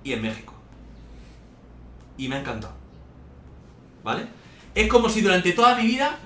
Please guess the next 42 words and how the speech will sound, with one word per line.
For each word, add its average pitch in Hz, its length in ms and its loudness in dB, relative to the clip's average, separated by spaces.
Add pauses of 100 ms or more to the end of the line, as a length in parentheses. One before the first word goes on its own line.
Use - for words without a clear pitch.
yo 180 140 4
no 214 80 2
hubiera 214 200 4
sabido 190 320 -2
dónde, 196 300 -4
dónde 185 280 0
meter 180 300 0
al 185 120 0
gato, 143 460 -2 (200)
dichoso 175 420 -6
de 175 80 -2
las 170 140 -2
narices. 175 440 -4 (480)
Y 185 200 4
he 214 100 6
llegado 214 340 6
aquí 277 380 2 (280)
y 170 120 -2
me 175 120 2
he 202 40 2
dado 208 220 2
cuenta 226 480 -2 (360)
que 175 100 4
he - 20 6
descubierto 190 500 -2
un 190 160 0
Lacrimosa 160 440 -4
diferente. 123 520 -6 (400)
Porque 143 180 0
no 151 100 0
sé 170 140 -2
si, 175 240 -10
no 139 140 -10
sé 143 100 -10
si 147 80 -14
estáis 123 180 -10
de 117 60 -6
acuerdo 117 220 -6
conmigo, 175 360 -8 (340)
pero 151 200 2
la 147 160 2
vibra, 165 440 -2